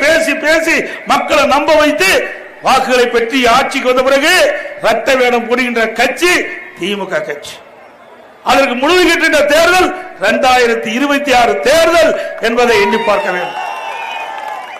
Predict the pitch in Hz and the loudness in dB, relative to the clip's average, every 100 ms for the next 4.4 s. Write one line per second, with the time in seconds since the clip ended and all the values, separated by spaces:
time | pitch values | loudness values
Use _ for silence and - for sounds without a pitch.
0 | - - - - - - - - - - | -18 -18 -18 -20 -20 -20 -20 -20 -16 -4
1 | 185 226 247 247 254 254 - - - - | 0 2 4 4 4 2 -4 -16 -20 -20
2 | - - - - - - - - - - | -20 -20 -20 -20 -20 -20 -20 -20 -20 -20
3 | - - - - 196 247 262 220 233 202 | -20 -20 -20 -18 -6 -4 -2 -4 -4 -4
4 | 202 202 190 | 0 2 2